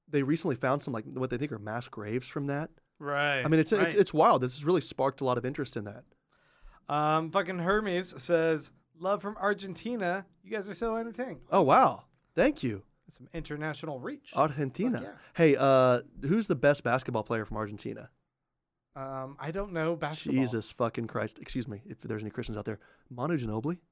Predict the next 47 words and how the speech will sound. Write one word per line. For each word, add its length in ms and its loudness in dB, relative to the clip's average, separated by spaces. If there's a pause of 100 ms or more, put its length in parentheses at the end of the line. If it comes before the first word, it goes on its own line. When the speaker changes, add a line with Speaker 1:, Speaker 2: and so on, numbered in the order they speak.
(160)
Speaker 2:
I 100 0
was 120 -2
gonna 100 -6
say 140 -8
Manu 260 -2
Ginobili. 440 -2
Speaker 1:
He's 100 2
Speaker 2:
I'm 60 2
Speaker 1:
a 20 2
Speaker 2:
like, 80 4
Speaker 1:
real 100 2
Speaker 2:
"Is 100 -8
he 80 -4
from 220 -6
Argentina, 500 -6
though?" 120 -2
Speaker 1:
Yeah, 100 0
he 100 0
certainly 320 -2
is. 80 -2 (260)
Um, 480 6 (640)
really 220 6
quickly, 600 0
also, 640 -2 (680)
well, 240 -6
I 80 -6
lost 180 -6
my 60 -16
train 140 -18
of 60 -18
thought. 100 -20 (320)
Speaker 2:
No, 180 0
well, 340 4
I, 200 2 (200)
overall, 600 6
um, 340 0
I 100 6
just 140 0
wanted 140 0
to 80 -2
say 180 0
once 260 4
again, 340 0 (1500)
it's 140 -8
been 260 0
really 260 4
fun 380 2